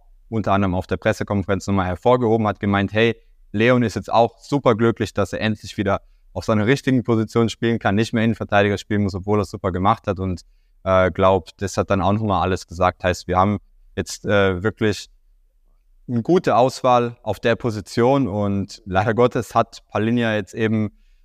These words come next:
äh, ja, oder platzt der Traum, weil es war ja ganz klar irgendwo auch sein Wunsch, zum F C Bayern zu wechseln. Er hat ja jetzt auch wieder ein Interview gegeben und hat gemeint,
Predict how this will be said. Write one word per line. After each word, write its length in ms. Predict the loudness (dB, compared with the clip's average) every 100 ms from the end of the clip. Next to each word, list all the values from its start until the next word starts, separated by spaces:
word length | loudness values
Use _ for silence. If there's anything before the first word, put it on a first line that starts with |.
| _ -2
äh, 460 | 0 2 0 -2
ja, 120 | 0 0
oder 100 | -2
platzt 460 | 0 2 2 0
der 100 | -2
Traum, 440 | 0 2 4 4 2
weil 220 | 0 -2
es 200 | -4 2
war 80 | 4
ja 120 | 4
ganz 220 | 0 -2
klar 400 | 0 4 2 0
irgendwo 220 | -2 0
auch 100 | -2
sein 220 | -4 -4
Wunsch, 260 | -2 -2 -2
zum 140 | -4
F 100 | -6
C 120 | -4 -2
Bayern 260 | 0 0
zu 100 | 0
wechseln. 320 | -4 -2 -2
Er 80 | 2
hat 140 | 2 2
ja 100 | 2
jetzt 160 | 2
auch 160 | -2 -2
wieder 140 | -2
ein 60 | -2
Interview 340 | -2 0 0
gegeben 320 | 0 0 0 2
und 60 |
hat 140 | -2 -2
gemeint, 360 | 0 0 -2